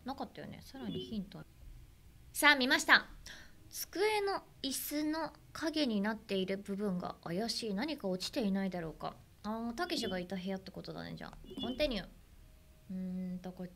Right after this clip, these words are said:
ちでいいのかな？はい。えーっと、えーっと、たけしの部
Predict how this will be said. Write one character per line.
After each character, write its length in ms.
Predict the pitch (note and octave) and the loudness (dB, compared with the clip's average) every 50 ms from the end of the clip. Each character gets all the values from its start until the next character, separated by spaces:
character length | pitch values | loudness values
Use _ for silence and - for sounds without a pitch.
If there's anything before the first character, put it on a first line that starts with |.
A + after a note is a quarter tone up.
| - | -14
ち 140 | - - G3 | -10 -8 -8
で 80 | D#3 C#3 | -8 -8
い 60 | C#3+ | -8
い 20 | |
の 140 | - - - | -6 -6 -4
か 60 | - | -4
な？ 100 | D#4+ F#4+ - - - - - - - - - - - - - - - - - | -6 -6 -10 -14 -20 -20 -20 -20 -20 -20 -20 -20 -20 -20 -20 -20 -20 -10 -8
は 60 | D4 | -8
い。 80 | C#4+ - - F#4 C4+ B3 A#3 - - - - - - - - - - - - - - - - - - - - - - - - - - - - - - - - - - - - - - - - - - - - - - - - - - - - F#4 - - - - - - - - - - - - - - - - - - - - - - - - - - | -6 -6 -8 -8 -8 -6 -6 -8 -10 -16 -20 -20 -20 -20 -20 -20 -20 -20 -20 -20 -20 -20 -20 -20 -20 -20 -20 -20 -20 -20 -20 -20 -20 -20 -20 -20 -20 -20 -20 -20 -20 -20 -20 -20 -20 -20 -20 -20 -20 -20 -20 -20 -20 -20 -18 -10 -6 -4 -4 -4 -4 -8 -12 -16 -20 -20 -20 -20 -20 -20 -20 -20 -20 -20 -20 -20 -20 -20 -20 -20 -20 -20 -20 -20 -18 -12
え 40 | G#3+ | -8
ー 640 | G#3+ G#3 G#3 G#3 G3+ G3+ G3+ G3+ G3 G3 G3 G3 G3 | -4 -4 -2 -2 -2 -2 -2 -2 -4 -4 -4 -6 -8
っ 20 | G3 - - - | -8 -12 -14 -10
と、 300 | C#4+ C#4 A#3+ F#3+ E3+ F3+ F#3 G#3+ - - - - - - - - - - - - - - - - - - - - - - | -8 -6 -6 -6 -6 -8 -12 -14 -18 -20 -20 -20 -20 -20 -20 -20 -20 -20 -20 -20 -20 -20 -20 -20 -20 -20 -20 -20 -12 -8
え 40 | G#3+ | -4
ー 640 | G#3 G3+ F#3+ F#3+ F#3+ F#3+ F#3 F#3 F#3 F#3 F#3 F#3+ | -4 -2 -2 -4 -4 -4 -6 -6 -6 -6 -8 -8
っ 20 | F#3+ - - - - - - | -10 -12 -16 -16 -16 -10 -6
と、 80 | - B3+ G#3 - - - - - - - - - - - | -4 -4 -4 -4 -6 -12 -18 -20 -20 -20 -20 -20 -18 -12
た 140 | - C#4+ C#4 | -8 -8 -6
け 120 | C#4 C4 A3+ | -6 -6 -6
し 160 | - - G#3 | -6 -4 -4
の 120 | G3 F#3+ | -4 -4
部 60 | F3+ | -4